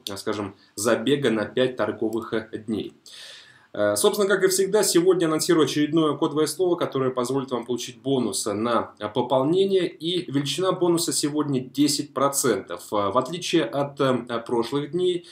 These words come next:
э, бонус, э, пятницы действует до понедельника. И у вас есть, э, м, возможность принять решение о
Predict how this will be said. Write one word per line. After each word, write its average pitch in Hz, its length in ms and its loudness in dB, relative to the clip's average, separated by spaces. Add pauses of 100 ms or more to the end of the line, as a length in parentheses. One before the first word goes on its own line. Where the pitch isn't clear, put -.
(240)
э, 110 80 0
бонус, 147 500 4
э, 113 140 0
пятницы 175 560 0
действует 131 480 -4
до 127 100 0
понедельника. 113 680 -2
И 120 200 -4
у 120 160 0
вас 160 340 -4
есть, 139 300 -6
э, 117 340 -2
м, 104 320 -10
возможность 127 600 2
принять 117 260 -4
решение 113 540 -4
о 127 300 0